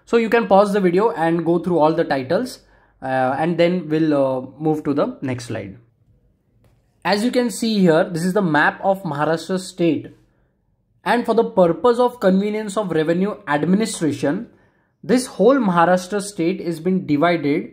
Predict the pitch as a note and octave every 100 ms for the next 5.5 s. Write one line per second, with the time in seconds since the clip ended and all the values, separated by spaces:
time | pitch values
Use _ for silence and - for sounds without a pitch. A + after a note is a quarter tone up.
0 | _ _ _ _ F3+ F#3 A#3 F#3+ D#3 E3+
1 | F#3+ E3 F#3 - B2+ A#2+ A#2 G2 G2 -
2 | F3+ G3+ C#3 - - _ F3 - F#3+ G#3+
3 | G3 E3+ F#3 F#3+ D#3 D3 D#3 E3 - A3
4 | - D#3 D3 C#3+ C#3 C#3+ C#3+ F3+ F#3+ C3
5 | A#2+ A#2 - A#2 A2+